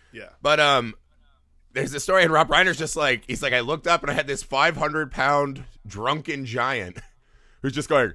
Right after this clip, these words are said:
Speaker 2: 'Hello, boss.'" <laughs> And he's like, "What a wonderful line of work <laughs> that I am in."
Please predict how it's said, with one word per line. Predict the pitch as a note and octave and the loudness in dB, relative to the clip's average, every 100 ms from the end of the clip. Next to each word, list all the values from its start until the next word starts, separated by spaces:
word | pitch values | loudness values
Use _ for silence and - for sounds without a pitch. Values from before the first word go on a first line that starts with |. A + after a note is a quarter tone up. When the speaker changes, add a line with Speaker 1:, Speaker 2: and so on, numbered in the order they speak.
| - | -2
Speaker 2:
'Hello, | A#2+ C#3 C#3+ C#3 | 0 4 4 4
boss.'" | C3+ C3 C3+ - - - - | 4 6 4 0 -10 -8 -4
<laughs> | - | 2
And | A#3 | 6
he's | B3 C4+ F3 | 6 4 4
like, | A#3+ A3+ - _ - - - | 4 4 -2 _ -20 -18 -14
"What | - E3+ E3 | 0 2 4
a | C#3+ C3 | 2 2
wonderful | B2+ B2+ F3 E3+ D#3+ D3+ | -2 -4 -4 -4 -4 -4
line | C#3 C#3 | -2 -2
of | C3 | -4
work | G#2 C3 - | -4 -4 -4
<laughs> | - - | -6 -4
that | - | -2
I | G#3+ - - A#3+ B3 | 0 2 2 0 0
am | A#3 A#3+ - B3 | -4 -4 -6 -10
in." | - | -8